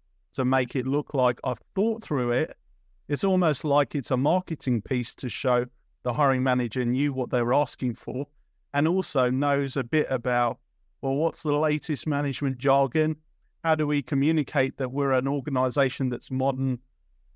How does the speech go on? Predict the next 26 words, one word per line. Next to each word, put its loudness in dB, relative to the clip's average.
up 0
to 0
date 2
on 2
management 0
speak? -2
So, 2
I 2
don't 0
know, 0
replacing 0
K 0
P -4
Is 0
with -4
O 0
K 0
Rs, -2
implementing, 2
uh, -4
God 2
knows, 0
the -6
latest 0
digital -2
innovations, 0